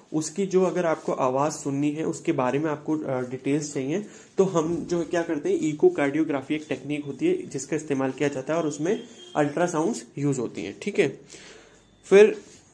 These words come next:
नेक्स्ट आपको पता है अल्ट्रासाउंड आप, मतलब जैसे किसी को किडनी में स्टोन हो जाता है या फिर किडनी, गॉ-, गॉल ब्लैडर, लिवर या फिर यूट्रस से रिलेटेड कोई भी प्रॉब्लम होती है तो डॉक्टर बोलता है कि आप अपना अल्ट्रासाउंड करा कर ले आओ।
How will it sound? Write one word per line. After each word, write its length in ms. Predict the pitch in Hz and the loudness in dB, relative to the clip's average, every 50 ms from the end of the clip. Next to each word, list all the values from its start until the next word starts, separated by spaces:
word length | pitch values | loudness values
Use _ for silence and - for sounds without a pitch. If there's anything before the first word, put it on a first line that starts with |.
| - - - _ _ _ _ _ - _ _ - - - - | -20 -20 -20 _ _ _ _ _ -20 _ _ -16 -14 -8 -2
नेक्स्ट 360 | 143 147 156 165 165 170 - | 4 4 4 4 4 6 6
आपको 240 | 196 185 185 - 190 | 6 6 8 6 6
पता 220 | 185 180 170 185 | 6 6 6 4
है 100 | 190 190 | 4 4
अल्ट्रासाउंड 640 | - 151 147 143 147 156 170 170 180 170 175 185 - - | 4 4 4 4 4 2 2 2 4 2 2 2 2 4
आप, 280 | 143 139 139 143 - 156 | 4 4 2 0 -6 -2
मतलब 260 | 147 147 139 143 147 143 | -2 0 0 0 0 0
जैसे 220 | 143 139 156 160 | 0 -2 -2 -4
किसी 240 | 156 156 143 147 151 | -4 -4 -2 0 0
को 120 | 151 160 | 0 0
किडनी 340 | 156 - 151 143 143 147 151 | 0 0 0 0 2 2 2
में 120 | 151 156 | 0 0
स्टोन 300 | 151 156 - 147 143 147 | -4 0 2 2 2 2
हो 140 | 151 147 147 | 2 0 0
जाता 260 | 139 139 131 127 131 | 0 0 -2 -2 -2
है 80 | 135 139 | -2 0
या 100 | 139 139 | 0 -2
फिर 160 | 139 - 143 | -2 -4 -8
किडनी, 400 | - - 147 127 139 143 143 143 | -4 -4 -4 -2 0 0 0 0
गॉ-, 260 | 139 135 123 127 127 | 0 -2 -4 -4 -2
गॉल 220 | 127 139 135 131 135 | 0 0 0 0 2
ब्लैडर, 480 | 131 139 135 131 127 131 139 139 139 - - - - - - - | 0 2 0 2 2 2 2 2 0 -8 -14 -20 -20 -16 -4 2
लिवर 340 | 147 147 143 143 147 147 143 | 4 6 8 8 8 6 6
या 140 | 147 147 143 | 6 4 4
फिर 140 | 147 156 156 | 2 2 2
यूट्रस 400 | 151 147 143 143 156 160 156 - | 4 2 2 2 0 -2 0 -2
से 60 | 165 | -2
रिलेटेड 340 | 151 143 143 135 156 151 147 | 0 0 0 0 0 -2 -2
कोई 140 | 160 151 | -2 0
भी 100 | 147 151 | 0 -2
प्रॉब्लम 320 | 151 147 135 135 135 143 143 | -2 0 0 0 0 0 -2
होती 200 | 143 139 147 170 | -4 -2 -2 2
है 40 | 170 | 2
तो 80 | 202 | 4
डॉक्टर 300 | 175 151 139 139 - 170 | 4 4 0 0 -2 -2
बोलता 280 | 160 147 147 139 147 160 | 0 0 0 0 0 -4
है 40 | 151 | -2
कि 80 | 170 | 0
आप 140 | 165 151 - | 0 0 0
अपना 180 | 151 147 156 165 | 0 -2 0 0
अल्ट्रासाउंड 480 | 160 160 147 143 143 139 147 151 156 151 | 0 -2 -2 -2 -4 -2 -2 -4 -4 -4
करा 180 | 147 131 123 | -4 -4 -4
कर 180 | 113 - 143 151 | -4 -4 -4 -4
ले 140 | 135 110 - | -4 -4 -4
आओ। 160 | - 104 | -6 -10